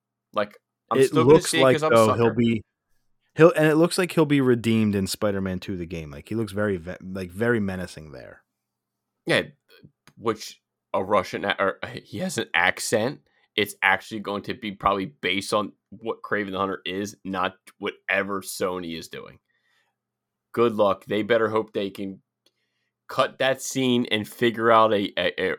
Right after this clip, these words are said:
Speaker 1: a quick minute reshoot to figure out a different way to consume a mystical serum. Blood is not the way to go in a cut, my friend.
Speaker 2: The Batman film, The Brave and the Bold, has found its director in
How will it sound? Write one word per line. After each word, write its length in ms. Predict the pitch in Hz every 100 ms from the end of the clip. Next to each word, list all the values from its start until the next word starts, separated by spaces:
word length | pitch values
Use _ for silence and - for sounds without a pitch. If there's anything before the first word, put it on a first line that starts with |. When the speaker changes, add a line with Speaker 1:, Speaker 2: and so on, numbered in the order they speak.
| -
Speaker 1:
a 120 | 90
quick 400 | - - 127 -
minute 260 | 123 120 104
reshoot 560 | 101 123 120 - 120
to 100 | 101
figure 360 | 95 113 117 113
out 100 | 95
a 80 | 107
different 320 | 110 123 90
way 220 | 107 107
to 280 | - 95 90 _ _ _ _
consume 400 | 113 107 - 123
a 60 | 107
mystical 460 | 107 - - 98
serum. 500 | - 95 87 82 73 _ _ _
Blood 580 | 107 107 110 123 127 127 _ _ _ _ -
is 220 | 101 92
not 280 | 98 92 -
the 80 | 95
way 160 | 90
to 80 | 90
go 200 | 90 85
in 80 | 87
a 40 |
cut, 240 | - 78 53
my 140 | 69
friend. 300 | - 71 73 _ _ _ _ _ _ _ _ _ _ _ _ 120
Speaker 2:
The 320 | 113 107 120
Batman 580 | 101 117 139 160 147 139
film, 320 | - 135 131
The 100 | 127
Brave 320 | 107 120 147
and 120 | 143
the 60 | 123
Bold, 300 | 110 120 127
has 160 | 113 -
found 380 | 113 113 127
its 220 | - - -
director 720 | 98 95 120 151 - 98 98
in 240 | 117 110